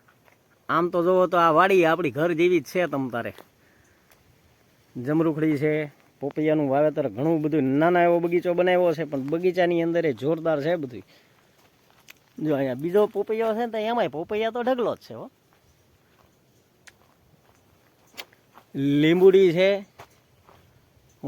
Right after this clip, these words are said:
વાલોળ ને બધું વાવ્યું છે, સીતાફળી છે. આને તો તમને ખબર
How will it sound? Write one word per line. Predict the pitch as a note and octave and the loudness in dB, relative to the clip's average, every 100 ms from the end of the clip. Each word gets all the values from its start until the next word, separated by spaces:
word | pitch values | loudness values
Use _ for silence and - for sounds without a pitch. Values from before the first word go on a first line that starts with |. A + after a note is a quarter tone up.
| C3+ | -2
વાલોળ | D3 F3+ F#3 F3+ | 4 6 6 4
ને | F3 E3+ | 2 2
બધું | E3+ D3+ | 0 4
વાવ્યું | D#3 F#3+ F3 C3+ | 4 4 0 -2
છે, | A#2+ - _ _ - - - _ - - _ _ _ _ _ - - - | -8 -12 _ _ -20 -20 -20 _ -20 -20 _ _ _ _ _ -20 -20 -16
સીતાફળી | C#3+ E3 D#3+ D#3+ D#3 D3+ C#3+ | -8 -4 -4 -2 -4 -4 -4
છે. | D3 C3+ - - - _ _ _ _ _ - _ _ | -6 -10 -20 -20 -20 _ _ _ _ _ -20 _ _
આને | G#3+ C4+ G3+ A#2 | 0 4 4 2
તો | - | -6
તમને | F2+ A2 D3 | -14 -8 -6
ખબર | G3 G#3+ | -4 -2